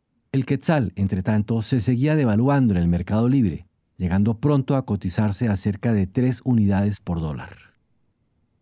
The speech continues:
Mientras la economía sufría esta situación de verdadera crisis, al menos para lo que resultaba normal en Guatemala, el gasto público siguió creciendo a altas tasas durante los años mil novecientos ochenta y siete y ochenta y ocho,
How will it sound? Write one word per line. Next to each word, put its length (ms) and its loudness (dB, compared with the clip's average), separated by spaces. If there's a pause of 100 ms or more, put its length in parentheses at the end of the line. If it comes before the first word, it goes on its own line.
(640)
Mientras 420 2
la 120 2
economía 480 2
sufría 500 0
esta 220 -2
situación 500 0
de 160 0
verdadera 680 0
crisis, 520 -2
al 120 -6
menos 380 0
para 180 -4
lo 140 -2
que 100 -8
resultaba 520 -2
normal 380 0
en 120 2
Guatemala, 600 -2 (680)
el 140 2
gasto 300 2
público 520 2
siguió 380 2
creciendo 580 2
a 80 2
altas 340 0
tasas 360 -2
durante 320 -2
los 200 -2
años 300 2
mil 160 2
novecientos 600 0
ochenta 420 -2
y 40 -2
siete 360 0
y 140 -2
ochenta 400 -2
y 100 2
ocho, 340 -4